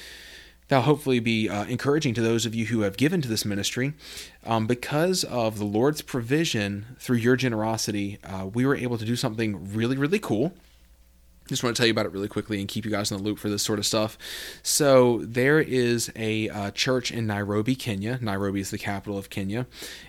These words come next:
And I know this pastor. In fact, I'm going to be talking to him in, uh, a little bit over two hours from the time of recording this podcast. We, we generally talk, um, about once a week, and, and he's connected to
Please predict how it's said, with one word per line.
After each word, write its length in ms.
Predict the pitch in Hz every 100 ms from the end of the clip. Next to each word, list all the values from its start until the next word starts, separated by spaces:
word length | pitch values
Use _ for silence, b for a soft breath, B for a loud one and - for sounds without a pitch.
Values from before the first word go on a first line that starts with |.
| -
And 240 | 123 113
I 100 | 110
know 180 | 110 104
this 160 | 120
pastor. 520 | - 120 110 107 160 143
In 120 | 120
fact, 300 | 127 151 -
I'm 240 | 135 127
going 220 | 117 131 170
to 80 |
be 100 | 156 131
talking 460 | - 196 233 127
to 80 | 110
him 420 | 104 110 110 113 107 -
in, 260 | 113 117 113
uh, 220 | 101 101
a 0 |
little 180 | 120 135
bit 100 | 127
over 160 | 123
two 220 | 113 175
hours 380 | 123 110 135 156
from 180 | - 123
the 80 | 107
time 240 | 117 110
of 100 | 107
recording 340 | 117 - 107 107
this 100 | 110
podcast. 560 | 104 98 107 107 -
We, 240 | 110 104 B B B B B -
we 120 | 107
generally 340 | 107 107 101
talk, 380 | 98 107 95 95
um, 320 | 95 92 98 - -
about 240 | 101 101 98
once 160 | 101
a 60 | 107
week, 280 | 101 104 -
and, 180 | 95 98
and 160 | 104
he's 140 | 107 104
connected 560 | - 107 95 107 95
to 420 | - 110 104 98